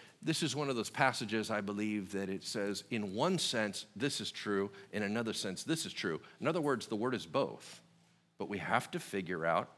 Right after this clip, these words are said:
how, all right? But this is where we start jumping back to the Trinity.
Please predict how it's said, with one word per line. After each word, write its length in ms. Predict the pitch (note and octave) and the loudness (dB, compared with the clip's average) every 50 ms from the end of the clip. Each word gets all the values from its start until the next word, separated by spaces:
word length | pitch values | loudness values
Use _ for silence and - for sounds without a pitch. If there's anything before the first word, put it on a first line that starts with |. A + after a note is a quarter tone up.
| - - _ - | -20 -20 _ -12
how, 500 | - - E3+ D#3+ A2 C2+ C#2 A#1+ G1+ - - - - - _ _ _ _ _ _ - - - | -6 0 2 2 2 2 -2 -4 -10 -12 -16 -20 -20 -20 _ _ _ _ _ _ -20 -12 -4
all 160 | - E2 D#2 D2 | 2 2 4 6
right? 340 | D2+ D#2 D#2+ G#2 F#3 A3+ - - - - - _ _ - _ _ _ _ _ - - - - - - - - - - - - - _ _ _ - | 6 4 4 4 2 0 -2 -8 -20 -20 -20 _ _ -20 _ _ _ _ _ -20 -20 -20 -20 -20 -20 -20 -20 -20 -20 -20 -20 -20 _ _ _ -4
But 120 | C3 A#2 | -2 2
this 180 | - F4 D#4+ - | 2 2 2 4
is 140 | E4+ B3 - | 2 2 4
where 220 | D3 D#3+ D3+ D3 | 6 6 6 6
we 100 | C#3+ C3 | 6 4
start 460 | A2+ - - - D3+ C#3+ C3 - - | 2 2 2 4 6 6 4 4 2
jumping 360 | - - C#3 C#3 C#3 C3 A2+ G2 | 2 2 2 2 2 0 0 2
back 380 | G#2 A2+ A#2 A#2 A2+ - - | 2 4 4 2 0 -2 -6
to 120 | - - G2+ | -6 -6 -4
the 120 | E2+ F2 | -6 -6
Trinity. 640 | - - - - B2+ G#2+ F#2 D#2 C#2 - - - | -4 -2 -2 0 0 0 -2 -4 -6 -12 -18 -20